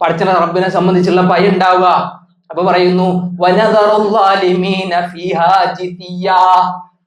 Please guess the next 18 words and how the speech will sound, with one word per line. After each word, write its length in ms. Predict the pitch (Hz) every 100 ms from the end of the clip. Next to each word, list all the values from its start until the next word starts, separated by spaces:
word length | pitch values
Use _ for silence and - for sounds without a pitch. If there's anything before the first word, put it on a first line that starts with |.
| -
ആ 160 | 175 208
നരകത്തിൽ 600 | 208 214 208 208 208 196
നാം 240 | 190 185
അവരെ 220 | 185 185
മുട്ടുകുത്തിയവരായി 1600 | 185 190 190 185 240 226 208 196 - 254 233 202 214 220 285 285 - _ _ _ _ -
ഉപേക്ഷിക്കുമെന്നാണ്. 1120 | 175 170 170 165 160 156 147 143 143 - - - _ -
മുട്ടുകുത്തി 540 | 175 175 220 185 180
നിൽക്കുക 340 | 196 180 180 180
എന്നുള്ളതിനാണ് 720 | 180 175 170 170 160 165 -
ജാസിയ 640 | 151 160 165 185 185 196
എന്നാണ്. 340 | 185 175 160 151
റബ്ബിന്റെ 300 | 160 185 185
മുമ്പിൽ 200 | 175 175
ഇങ്ങനെ 160 | 175
വിചാരണക്ക് 600 | 165 160 175 180 180 180 170
ഇങ്ങനെ 100 | 156
മുട്ടുകുത്തി 560 | 160 - 196 175 175
നിൽക്കുന്ന 580 | 175 165 165 165 160 151